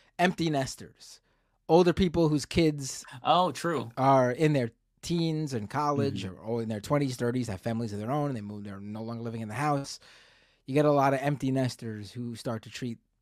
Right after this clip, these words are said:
Speaker 1: who get pets and start to treat them like children.
Speaker 2: Yeah.
Speaker 1: I mean, you even, you even get some of them who go out and actually, like, <laughs> adopt literal monkeys to have as close to a human baby as possible.
Speaker 2: Ooh,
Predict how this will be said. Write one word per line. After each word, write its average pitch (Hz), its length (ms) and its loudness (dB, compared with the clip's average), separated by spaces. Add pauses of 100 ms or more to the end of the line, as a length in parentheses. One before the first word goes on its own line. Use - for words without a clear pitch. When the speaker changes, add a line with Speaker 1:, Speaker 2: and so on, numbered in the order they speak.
(140)
Speaker 1:
who 131 160 -4
get 120 200 -4
pets 123 360 -4
and 104 140 -8
start 113 240 -6
to - 60 -20
treat 117 200 -10
them 110 140 -10
like 101 160 -14
children. 104 440 -16 (300)
Speaker 2:
Yeah. 107 280 2
Speaker 1:
I 127 80 2
mean, 139 160 0
you 139 80 0
even, 151 200 0 (220)
you 165 100 2
even 196 140 8
get 160 180 6
some 190 220 8
of 180 60 6
them 151 120 6
who 156 120 4
go 147 100 6
out 143 200 6
and 143 100 2
actually, 143 400 2
like, 123 420 0 (260)
<laughs> - 240 -20
adopt 147 400 2
literal 156 500 4
monkeys 127 680 -2
to 127 100 -2
have 135 240 4
as 131 80 2
close 156 340 4
to 147 180 0
a 135 40 2
human 156 340 0
baby 139 320 0
as 123 120 -2
possible. 139 500 -4
Speaker 2:
Ooh, 98 160 -4